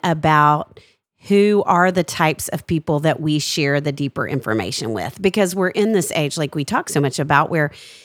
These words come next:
kids are, you know, not just saying, "I wanna run away." They're saying, "I wanna kill myself." They're using this really intense language.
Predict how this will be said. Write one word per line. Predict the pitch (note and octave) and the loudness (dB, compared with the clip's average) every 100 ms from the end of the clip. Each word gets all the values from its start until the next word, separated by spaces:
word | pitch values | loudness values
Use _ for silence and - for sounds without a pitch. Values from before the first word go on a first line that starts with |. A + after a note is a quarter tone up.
| _ - | _ -6
kids | - G3+ F3 | 0 0 4
are, | F3+ D#3+ D#3 _ _ | 6 4 2 _ _
you | F#3+ | 0
know, | E3 | 2
not | C#3 D3+ D3+ | 4 4 4
just | E3+ - | -2 -6
saying, | D3 C3+ C#3 - | -4 -2 -2 -4
"I | D#3+ | -2
wanna | D#3 D3+ | 0 2
run | C#3+ C#3+ | 2 2
away." | C#3 C#3 | 0 0
They're | C#3+ | -2
saying, | - C3+ | -2 0
"I | |
wanna | C3+ C#3 | 2 0
kill | C#3 | 0
myself." | C3+ B2+ C3 | -2 0 -2
They're | D#3+ | 0
using | D#3 D#3+ D#3+ D#3 | 0 2 2 2
this | C#3 - | 0 -2
really | E3 D#3+ D#3+ | 0 2 2
intense | C#3+ D3+ C#3+ | 0 -2 -4
language. | G#3 C4 G3+ D#3 C#3+ | -2 0 0 0 -2